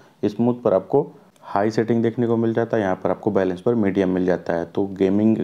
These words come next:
के मामले में already मैंने बता रखा है कि आपको पोको बेस्ट गेमिंग मिल जाएगी। Jio सावन चेकआउट कर लेते हैं, यहाँ पर आप देख सकते हो पोको में पहले ओपन हो चुका है।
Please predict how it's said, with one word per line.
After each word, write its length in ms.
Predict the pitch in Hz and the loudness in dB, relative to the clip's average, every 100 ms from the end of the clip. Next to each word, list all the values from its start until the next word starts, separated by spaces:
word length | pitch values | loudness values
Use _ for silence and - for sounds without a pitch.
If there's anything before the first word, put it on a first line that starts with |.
| - - | -4 0
के 140 | 107 | 2
मामले 340 | 101 98 101 | 4 2 2
में 100 | 104 | 0
already 320 | 95 90 90 98 | 0 0 -2 -2
मैंने 220 | 95 92 | -2 0
बता 240 | 90 95 | 0 0
रखा 260 | 95 92 101 | 0 0 0
है 200 | 110 123 - _ - | -2 -2 -16 _ -2
कि 60 | |
आपको 240 | 90 - 120 | -2 0 -2
पोको 360 | 92 90 95 | 0 0 0
बेस्ट 280 | 87 92 - | 0 -2 -2
गेमिंग 320 | 92 90 87 87 | -2 0 2 0
मिल 140 | 87 | 2
जाएगी। 260 | 85 82 85 | 0 0 -2
Jio 220 | 98 95 | 0 0
सावन 280 | 92 90 95 | 2 0 -2
चेकआउट 340 | 98 98 92 | -2 -2 -2
कर 100 | 101 | 0
लेते 280 | 101 95 113 | 0 0 -2
हैं, 180 | 151 - - - | -4 -8 -16 -2
यहाँ 120 | 85 | -2
पर 140 | 87 85 | 2 0
आप 100 | 87 | 2
देख 200 | 101 - | -2 -2
सकते 200 | - 127 | -2 -2
हो 60 | |
पोको 300 | 127 92 - | 0 -2 -2
में 140 | 95 120 | -4 -2
पहले 280 | - 87 | -2 -2
ओपन 160 | 85 87 | -2 -2
हो 60 | 82 | -4
चुका 260 | 87 80 | -4 -2
है। 140 | 73 | -4